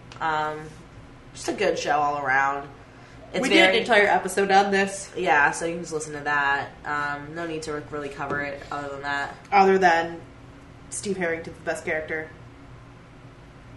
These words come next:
Speaker 1: Steve Harrington is the best character.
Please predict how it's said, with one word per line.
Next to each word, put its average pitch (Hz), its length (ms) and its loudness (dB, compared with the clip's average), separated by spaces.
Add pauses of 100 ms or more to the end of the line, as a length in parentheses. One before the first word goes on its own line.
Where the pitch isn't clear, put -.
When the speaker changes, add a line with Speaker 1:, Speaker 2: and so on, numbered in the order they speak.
(2250)
Speaker 1:
Steve 160 200 -10
Harrington 147 320 -8
is 127 160 -12
the 131 60 -12
best 120 220 -12
character. 139 420 -12